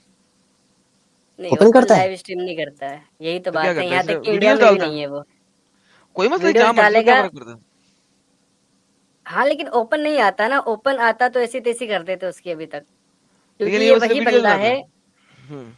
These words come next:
Speaker 1: ہاں، ویڈیوز بناتا ہے۔ اس کا آپ کو لگے گا ایسا کہ کافی بندہ آپ کو ریفرنس دیتا ہے، فیکٹ دیتا ہے، لیکن اگر آپ انہیں غور سے دیکھو نا اور چیک کرو تو آپ کو جوتے مارنے کا من کرے گا۔ تو کاپی ہے جوکر نالائک کی وہ۔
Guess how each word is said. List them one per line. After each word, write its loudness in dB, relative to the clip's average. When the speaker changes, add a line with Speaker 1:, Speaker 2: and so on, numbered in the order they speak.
Speaker 1:
ہاں، 2
ویڈیوز 0
بناتا 0
ہے۔ -6
اس -16
کا 2
آپ 2
کو 0
لگے 0
گا 2
ایسا 0
کہ -12
کافی -4
بندہ -8
آپ -4
کو -10
ریفرنس -8
دیتا -2
ہے، -2
فیکٹ -4
دیتا -4
ہے، -8
لیکن -8
اگر -4
آپ 2
انہیں -4
غور 0
سے -8
دیکھو -6
نا -2
اور -6
چیک -10
کرو -4
تو -4
آپ 0
کو -6
جوتے -6
مارنے -4
کا -6
من -10
کرے -12
گا۔ -18
تو -2
کاپی 4
ہے 4
جوکر -2
نالائک 0
کی -16
وہ۔ -18